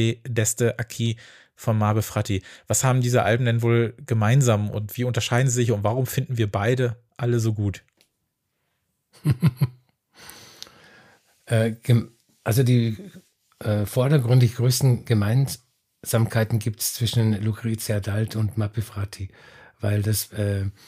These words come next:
Speaker 2: beides, ähm, spanisch gesungener, äh, ja, Avantgarde-Pop ist. Und, äh, wir haben die ja zufällig auch in derselben, ähm,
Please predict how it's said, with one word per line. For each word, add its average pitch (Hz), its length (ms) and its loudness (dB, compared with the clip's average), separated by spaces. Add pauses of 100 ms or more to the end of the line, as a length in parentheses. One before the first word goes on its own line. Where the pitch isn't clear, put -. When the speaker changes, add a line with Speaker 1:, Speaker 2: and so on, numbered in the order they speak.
(540)
Speaker 2:
beides, 107 720 -2
ähm, 101 400 -4 (260)
spanisch 113 880 0
gesungener, 110 840 2 (540)
äh, 98 360 0 (300)
ja, 101 340 -2
Avantgarde-Pop 107 1120 -4
ist. - 400 -10 (600)
Und, 107 360 0 (100)
äh, 98 140 -8 (440)
wir 113 220 0
haben 127 100 6
die 120 80 6
ja 117 140 4
zufällig 120 380 2
auch 110 100 0
in 120 100 6
derselben, 110 680 2 (160)
ähm, 104 340 0